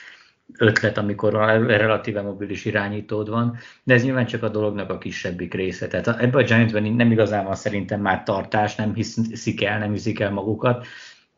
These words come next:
Tavaly azért ennél sokkal, nem tudom én, magabiztosabbak voltak, neki mentek a kényesebb szituációknak, bátrabban játszottak. Most nyilván egy egy négyes mérleg után azért nem, nem olyan könnyű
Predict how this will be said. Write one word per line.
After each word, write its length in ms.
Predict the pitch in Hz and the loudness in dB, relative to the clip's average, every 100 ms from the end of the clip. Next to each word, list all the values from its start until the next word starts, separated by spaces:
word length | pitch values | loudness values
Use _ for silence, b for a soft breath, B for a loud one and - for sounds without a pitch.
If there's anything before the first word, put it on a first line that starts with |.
| _ _ _ - - | _ _ _ -20 -8
Tavaly 280 | - 110 117 | 2 4 4
azért 300 | 107 110 104 | 4 0 0
ennél 220 | 104 104 | 0 0
sokkal, 800 | 90 107 - 110 95 95 92 - _ _ _ _ _ _ _ _ | -2 -4 -6 -2 0 0 -2 -8 _ _ _ _ _ _ _ _
nem 160 | - 85 | -12 -10
tudom 180 | 101 95 | -6 -2
én, 60 | |
magabiztosabbak 920 | 98 104 101 98 - 107 95 92 92 - | 2 4 4 4 -2 -6 -4 -4 -4 -4
voltak, 320 | 92 92 90 | -6 -6 -4
neki 240 | 104 - | -2 -2
mentek 420 | 101 95 - - | -2 -2 -4 -2
a 440 | 104 98 98 104 113 - - _ _ _ _ _ 95 - - | 0 2 0 -2 -8 -12 -16 _ _ _ _ _ -18 -14 -4
kényesebb 460 | 110 101 92 101 | 0 0 -2 -4
szituációknak, 1040 | - 107 107 101 95 - 101 92 - 95 90 | -4 -2 0 0 0 0 -2 -2 -2 -4 2
bátrabban 600 | 95 95 107 101 101 101 | 2 2 0 0 0 0
játszottak. 680 | 90 90 101 - - 92 B B B B B B | 0 -2 -6 -4 -4 -6 B B B B B B
Most 300 | 123 123 - | 2 2 0
nyilván 380 | 127 123 113 107 | 4 6 6 4
egy 140 | 107 | 4
egy 120 | 110 | 2
négyes 340 | 113 107 104 - | 2 2 -2 -2
mérleg 300 | 110 104 101 | -2 0 -2
után 340 | 95 110 104 | -2 -2 -2
azért 320 | 95 101 92 | -2 -4 -4
nem, 320 | 101 98 95 92 | -6 -8 -10 -8
nem 200 | 95 98 | -8 -4
olyan 260 | 95 92 | -4 -4
könnyű 560 | - 98 95 92 92 | -2 -2 0 0 0